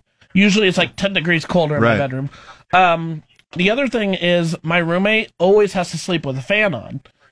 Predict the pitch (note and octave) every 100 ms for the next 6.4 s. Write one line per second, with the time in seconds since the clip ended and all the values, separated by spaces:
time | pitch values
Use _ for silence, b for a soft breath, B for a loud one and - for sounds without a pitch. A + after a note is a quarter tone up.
0 | - D#3+ E3 G#3 G3 F#3 - - A3 F#3
1 | F3+ G3+ A3+ A#3 G3 D3+ E3 D3+ C#3+ C#3+
2 | C3+ A#2 B2 - b b F#3+ F#3 G#3+ -
3 | E3+ G3 G3+ G3+ G#3+ G3 F3+ G3 E3+ F3
4 | F3+ E3 D3+ F3 F3 F3 F#3 F3+ E3 F#3+
5 | F#3+ G#3 C4 A3 F#3+ D#3+ F#3 D#3+ E3 D#3+
6 | E3 D#3 F3